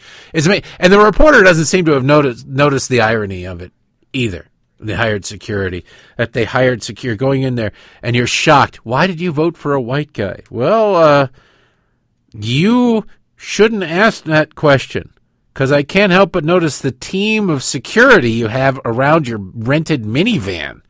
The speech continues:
<laughs> out there. If, if you come to interview me at City Hall in broad daylight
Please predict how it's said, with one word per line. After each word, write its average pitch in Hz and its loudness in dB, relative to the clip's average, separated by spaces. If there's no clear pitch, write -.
<laughs> - -12
out 143 -2
there. 90 -12
If, 139 0
if 135 0
you 175 4
come 208 4
to 170 0
interview 165 4
me 160 2
at 147 2
City 175 0
Hall 151 4
in 143 -2
broad 151 6
daylight 147 4